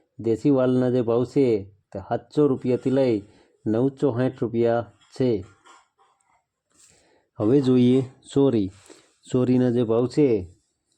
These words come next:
તે આઠસો પચાસ રૂપિયાથી લઈ પંદરસો પચાસ રૂપિયા છે. હવે જોઈએ મઠ. મઠના જે ભાવ છે, તે અગિયારસો પચીસ રૂપિયાથી લઈ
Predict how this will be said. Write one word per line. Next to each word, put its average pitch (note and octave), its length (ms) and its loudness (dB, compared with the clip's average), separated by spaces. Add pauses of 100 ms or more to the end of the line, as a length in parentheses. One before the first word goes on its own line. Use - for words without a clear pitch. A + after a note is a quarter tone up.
(240)
તે A2+ 80 -16
આઠસો A2+ 400 -4
પચાસ C3 380 -2
રૂપિયાથી B2 400 -2
લઈ C3+ 240 0 (480)
પંદરસો B2+ 440 -2
પચાસ B2 380 -2
રૂપિયા A2+ 520 -2 (240)
છે. C3 140 0 (1700)
હવે A#2 220 2
જોઈએ C3 500 2 (160)
મઠ. B2 380 -2 (500)
મઠના A#2 440 -2
જે B2+ 140 0
ભાવ A#2+ 240 0
છે, C#3 200 0 (420)
તે - 80 -18
અગિયારસો B2+ 560 -2
પચીસ C3 380 -2
રૂપિયાથી B2 380 -2
લઈ C3 240 0